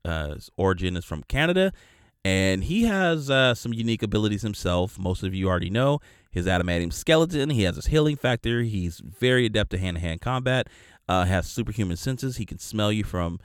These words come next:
miles and miles away, and he has his retractable claws. Um, there were also some other, uh, characters that were introduced, uh, characters like Banshee from Ireland,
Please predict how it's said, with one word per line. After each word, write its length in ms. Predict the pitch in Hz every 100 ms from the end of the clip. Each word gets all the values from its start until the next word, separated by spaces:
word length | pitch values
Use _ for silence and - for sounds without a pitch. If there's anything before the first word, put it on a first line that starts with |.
| _ _
miles 380 | - 98 113 107
and 80 | 92
miles 200 | 85 85
away, 420 | 92 120 117 110 - _ _ -
and 300 | 98 95 95
he 140 | 92
has 180 | 90 87
his 80 | 85
retractable 720 | 82 - 90 87 92 90 90
claws. 720 | - - 92 92 65 57 - - _ _ _
Um, 520 | 98 95 95 92 98 - _ _ _ _ _ _ - -
there 120 | 127
were 100 | 131 147
also 240 | 190 180
some 260 | - 127 113
other, 320 | 117 120 -
uh, 160 | 95 90
characters 340 | 104 90 90
that 140 | 92 87
were 120 | 87
introduced, 560 | 85 - 92 90 92 - - - -
uh, 180 | 95 92 -
characters 400 | 104 95 90 92
like 240 | 87 87 _ -
Banshee 720 | 82 107 135 - - 87 95
from 220 | - 87 -
Ireland, 500 | 90 87 87 95